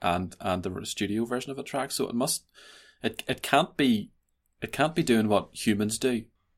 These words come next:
and identifying the beats of a song and going, "I know that immediately in, in about two seconds." It must be comparing the audio signal from the, the speaker and digitizing that in some way and then comparing that to a, a database.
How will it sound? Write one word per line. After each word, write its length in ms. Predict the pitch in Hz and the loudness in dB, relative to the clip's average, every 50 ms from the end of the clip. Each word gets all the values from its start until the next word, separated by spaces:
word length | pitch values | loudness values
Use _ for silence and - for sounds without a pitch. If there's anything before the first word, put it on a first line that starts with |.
| _ _ _ _ _ _ _ _ _ _ _ _ - | _ _ _ _ _ _ _ _ _ _ _ _ 0
and 300 | 98 92 90 92 90 87 - - - - | 2 2 2 2 -2 -4 -8 -12 -6 -2
identifying 600 | 110 98 107 101 98 104 98 - 98 95 95 95 | -2 0 2 0 0 -2 -2 -2 0 0 0 -2
the 80 | 98 87 | -4 -2
beats 280 | - 101 98 - - 98 | -2 -2 -2 -2 -4 -6
of 60 | 101 | -4
a 40 | 92 | -4
song 380 | - - 98 90 87 90 92 | -2 0 2 2 2 0 0
and 80 | 92 92 | -2 -2
going, 140 | 95 95 90 | -2 -2 -2
"I 40 | 90 | 0
know 160 | 90 92 92 | -2 -2 -2
that 140 | 95 95 92 | -2 -2 -2
immediately 400 | 92 87 87 90 98 98 101 98 | -2 -4 -4 -4 -4 -4 -2 -4
in, 200 | 95 95 92 - - | -4 -6 -8 -8 -8
in 60 | 110 | -8
about 180 | 101 92 - | -8 -8 -8
two 160 | - - 104 95 | -8 -10 -10 -6
seconds." 380 | 98 - 107 110 - 113 113 113 | -4 -4 -4 -4 -4 -6 -6 -6
It 100 | - - | -4 0
must 300 | 110 110 113 - - - | 0 0 0 0 0 0
be 300 | 107 101 98 95 92 - _ _ _ - - _ | 0 0 0 -2 -6 -10 _ _ _ -20 -16 _
comparing 720 | - - 104 90 - 98 92 87 87 95 101 104 101 98 - _ _ _ _ _ _ _ _ _ _ _ _ _ _ _ - | -8 -8 -8 -6 -2 0 2 2 4 2 2 0 -2 -4 -10 _ _ _ _ _ _ _ _ _ _ _ _ _ _ _ 0
the 140 | 104 98 95 | 2 4 4
audio 280 | 92 92 95 101 101 | 4 4 4 4 2
signal 380 | 101 - - 104 101 101 101 92 | 2 2 0 0 0 -2 -4 -6
from 240 | - - 104 98 92 | -4 -4 -4 -4 -2
the, 140 | 98 92 - - _ _ _ | -4 -6 -8 -12 _ _ _
the 100 | - 92 | -8 -6
speaker 580 | 92 - - - - 95 - 95 95 98 104 - _ _ _ _ _ _ _ _ _ _ _ _ - _ _ _ _ _ _ | -6 -6 -6 -4 -4 -2 -2 -2 -2 -4 -4 -8 _ _ _ _ _ _ _ _ _ _ _ _ -20 _ _ _ _ _ _
and 160 | - 98 - | -14 -12 0
digitizing 500 | - 107 101 110 104 - - 98 98 95 95 | 2 2 2 2 0 0 0 0 0 -2 -4
that 120 | 95 - | -4 -4
in 80 | 104 101 | -6 -8
some 200 | - - 92 92 | -8 -8 -8 -6
way 160 | 92 92 90 | -6 -4 -4
and 160 | 92 90 87 | -2 -4 -4
then 300 | 92 92 90 90 90 92 - - - - | -4 -4 -4 -4 -6 -8 -12 -16 -20 -16
comparing 380 | - - 95 - 104 95 90 92 | -14 -14 -8 -4 -2 -2 0 -2
that 180 | 92 87 87 - | -2 -4 -6 -6
to 220 | - 98 90 90 - _ _ _ - | -6 -6 -6 -6 -8 _ _ _ -14
a, 40 | - | -10
a 40 | - | -4
database. 600 | - 98 95 101 - - - - - - - | -4 -2 -2 -2 -2 -4 -6 -6 -8 -10 -12